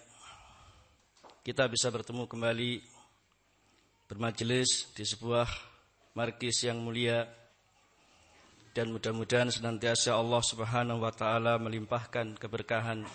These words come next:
bagi seluruh warganya atau penghuninya,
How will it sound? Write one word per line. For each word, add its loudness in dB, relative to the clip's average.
bagi 0
seluruh 0
warganya 0
atau -4
penghuninya, -2